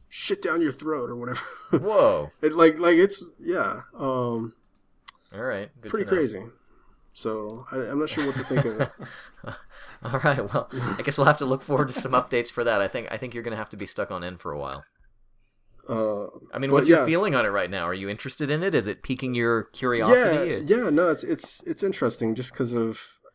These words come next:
Speaker 1: I, it's, it's playing through the, the, the probably two hours or so that I put into it so far. It's been, um, a little bit kind of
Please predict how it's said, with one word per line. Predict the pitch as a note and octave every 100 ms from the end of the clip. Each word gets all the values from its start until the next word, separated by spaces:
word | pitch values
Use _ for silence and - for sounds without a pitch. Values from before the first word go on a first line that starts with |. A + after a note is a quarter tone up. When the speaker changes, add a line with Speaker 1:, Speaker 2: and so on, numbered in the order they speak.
| - - -
Speaker 1:
I, |
it's, | D#3+ F3 -
it's | F3 F3
playing | - E3 E3+
through | - D3+ E3
the, | C#3+ B2
the, | B2 A#2 _
the | - C3 A2 G#2 G#2+ -
probably | D3 A#2
two | A2 - A#2+
hours | G#2+ A#2 A#2 A2+
or |
so | - A2+
that | A2+
I | E3
put | - A2+
into | A2 A#2
it | G#2
so | - A#2+
far. | A#2+ A2+
It's | A#2
been, | D3 C3 B2 B2+ _ _ _ _ -
um, | A#2+ A#2 G#2 G#2 G#2+ _ _ _ _ _ _ _ _
a | D3+
little | C3+ C3+ D3+
bit | D3 C#3+ C#3+ -
kind | C#3
of | C#3 C#3 C3 B2+